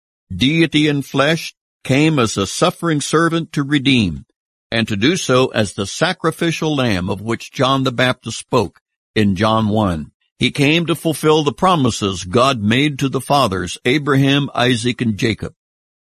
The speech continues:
He was the one who knew no sin, but was made sin on our behalf, so that we might become the righteousness of God in him.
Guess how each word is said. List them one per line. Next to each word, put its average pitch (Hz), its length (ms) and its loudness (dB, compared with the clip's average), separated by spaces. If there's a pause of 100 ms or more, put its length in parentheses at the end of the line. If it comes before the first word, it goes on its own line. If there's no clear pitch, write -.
(180)
He 107 100 0
was 107 240 -2
the 113 80 0
one 139 360 2
who 123 200 6
knew 117 320 4
no 208 220 2
sin, 117 500 0
but 117 220 -2
was 110 240 -2
made 143 340 0
sin 175 320 0
on 175 240 2
our 180 300 2
behalf, 107 560 -2 (360)
so 123 260 2
that 104 180 0
we 185 340 2
might 165 320 0
become 127 380 2
the 107 100 2
righteousness 147 800 -2
of 127 180 -2
God 120 440 2
in 117 180 2
him. 92 420 -2